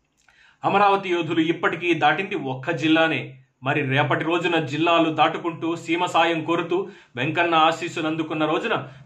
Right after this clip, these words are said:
సరికొత్త అధ్యాయం మొదలవుతుంది. ఆధునిక ఆంధ్రుల కిరీటంలో,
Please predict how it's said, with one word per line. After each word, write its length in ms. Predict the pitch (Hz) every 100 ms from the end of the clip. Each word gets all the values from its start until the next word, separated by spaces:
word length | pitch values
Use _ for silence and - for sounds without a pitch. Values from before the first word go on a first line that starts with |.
| -
సరికొత్త 460 | 175 175 185 -
అధ్యాయం 600 | 170 170 135 165 156 156
మొదలవుతుంది. 640 | 143 151 160 147 127 110 - - -
ఆధునిక 440 | 127 170 185 175 170
ఆంధ్రుల 420 | 156 190 185 180
కిరీటంలో, 720 | - 175 185 180 165 165 165